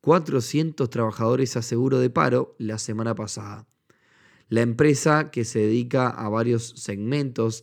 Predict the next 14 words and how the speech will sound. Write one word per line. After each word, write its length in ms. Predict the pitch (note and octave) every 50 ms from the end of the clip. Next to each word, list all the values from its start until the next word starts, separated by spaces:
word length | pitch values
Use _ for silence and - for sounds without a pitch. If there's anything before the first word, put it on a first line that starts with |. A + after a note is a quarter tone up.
| -
dentro 300 | G2+ G#2+ G#2+ A2 - A2
del 100 | G#2 G2
sector 420 | F#2+ - G#2+ F#2 - B2+ A#2+ A#2 G#2
inmobiliario, 840 | E2+ G#2 G2+ G2+ G#2+ A2 B2+ C#3+ E3 D#3 A#2+ A2+ A#2 B2 B2 B2 - - - - - _ _ _ -
tiene 220 | C3+ C3+ C#3 C#3+
actualmente 800 | C3+ A#2 - B2+ A#2+ A#2+ C#3 D#3 D#3+ D3+ - D3 C3 - - A2
en 140 | A#2 A2+ G#2+
construcción 760 | A2 A2 G#2+ A2 - A2+ G#2+ G#2 - D3 D3+ D3+ D3 C#3+ C3
tres 240 | - - D3 D3+ C3+
barrios 340 | C3+ C3 C3 B2+ B2 A2+ A#2
privados: 600 | A2+ A#2 A2+ G#2+ G2 G2 F#2+ F#2+ F#2+ F#2+ - -
La 180 | - A2+ A2+ A2+
Juana, 640 | A2 - - E3+ E3+ E3 D#3+ D#3+ E3 E3 F3 - _ _
Carlota 680 | - A2+ A2+ A2 A2 B2+ C3+ C3+ C3 A#2 C3 C3+ C3+